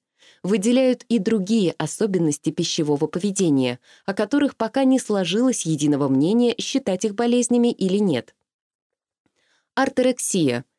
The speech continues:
Навязчивое желание правильно питаться, есть только здоровую пищу. Расстройство избирательного питания.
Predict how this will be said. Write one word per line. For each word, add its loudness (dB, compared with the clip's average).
Навязчивое 0
желание 2
правильно 0
питаться, -4
есть -2
только 0
здоровую 0
пищу. -4
Расстройство 0
избирательного 0
питания. -2